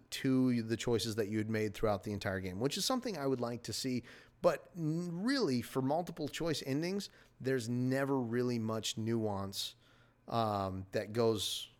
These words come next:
goes in between all the separate endings. Call of Duty Warzone developer Raven Software staff is unionizing. So staff at Raven Software, after having been on a strike for a number of weeks,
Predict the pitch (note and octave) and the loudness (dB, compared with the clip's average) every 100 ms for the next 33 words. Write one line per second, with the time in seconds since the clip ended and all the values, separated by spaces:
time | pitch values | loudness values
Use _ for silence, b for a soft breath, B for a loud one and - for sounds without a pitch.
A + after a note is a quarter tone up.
0 | _ _ - C3 A#2 A2+ G#2 G2 - G#2+ | _ _ -4 2 2 2 0 -2 -2 -2
1 | G2+ G2 G2 F#2+ - F#2+ F#2 F#2+ F#2+ F2+ | 0 -2 -2 -4 -4 -4 -4 -6 -6 -8
2 | F#2+ - - _ _ _ _ _ _ _ | -12 -16 -20 _ _ _ _ _ _ _
3 | B B B - D#3 F#3 D3 F#3 F3+ C#3 | B B B 2 4 4 2 0 -2 -2
4 | B2 E3+ D3+ C#3+ B2 G#2 A2 A2 A#2 C#3+ | 2 2 4 4 4 2 2 2 0 -4
5 | - A2 G2+ B2+ D#3+ E3 C3 - D3 F3+ | -6 -10 0 2 2 0 -2 -2 -4 -4
6 | A#2 G#2 G#2+ - G#2+ A#2 - A#2+ A2 D#3 | -2 0 0 -2 -4 -6 -6 -6 -2 0
7 | D3 G#2+ F#2 D#2+ D#2+ B B B - A#2 | 0 0 -4 -8 -14 B B B -4 -2
8 | - D3 B2+ A#2 C3 C3 B2 A#2+ C3+ - | 2 0 0 0 0 0 -2 -2 -2 0
9 | C3+ A#2+ B2+ B2 A#2 G#2+ C3 B2+ A#2 A2 | -2 0 0 0 0 0 0 0 0 2
10 | B2+ B2 A#2 G#2 - - C3+ C3 - A#2 | 0 0 -4 -6 -6 -8 -8 -8 -2 -2
11 | A2 D#3+ A3+ A#2 F#2+ G2 G2+ - | 0 0 2 0 0 -4 -4 -8